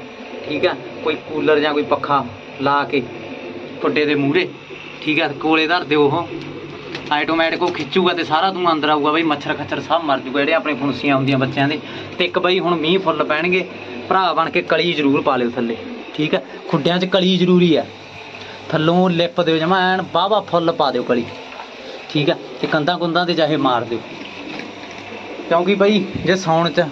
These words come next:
ਭਾਦੋਂ 'ਚ ਇਹਦੇ 'ਚ ਬਚਾ ਕਰਕੇ ਤਾਂ ਕਰਕੇ, ਜੇ ਜਾਨਵਰ ਤੁਹਾਨੂੰ ਪਤਾ ਸਾਰਿਆਂ ਨਾਲੋਂ ਵੱਧ ਬਿਮਾਰੀ ਸਾਉਣ ਭਾਦੋਂ 'ਚ ਹੀ ਆਉਂਦੀ ਆ। ਤੇ ਭਰਾ ਬਣ ਕੇ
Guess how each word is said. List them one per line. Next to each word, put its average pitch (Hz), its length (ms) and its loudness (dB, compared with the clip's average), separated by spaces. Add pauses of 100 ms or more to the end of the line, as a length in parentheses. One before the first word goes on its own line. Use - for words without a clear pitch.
ਭਾਦੋਂ 185 380 2
'ਚ 156 120 2 (220)
ਇਹਦੇ 165 200 4
'ਚ 190 60 4
ਬਚਾ 160 340 2
ਕਰਕੇ 143 340 2 (500)
ਤਾਂ 165 100 0
ਕਰਕੇ, 143 400 2
ਜੇ 151 120 4
ਜਾਨਵਰ 147 320 4
ਤੁਹਾਨੂੰ 147 220 2
ਪਤਾ 139 220 2
ਸਾਰਿਆਂ 160 180 2
ਨਾਲੋਂ 175 100 2
ਵੱਧ 156 200 2
ਬਿਮਾਰੀ 170 320 2
ਸਾਉਣ 147 220 2
ਭਾਦੋਂ 143 260 4
'ਚ - 20 0
ਹੀ 139 100 2
ਆਉਂਦੀ 117 260 2
ਆ। 156 80 2 (480)
ਤੇ 147 60 4
ਭਰਾ 165 280 2
ਬਣ 143 180 2
ਕੇ 143 180 0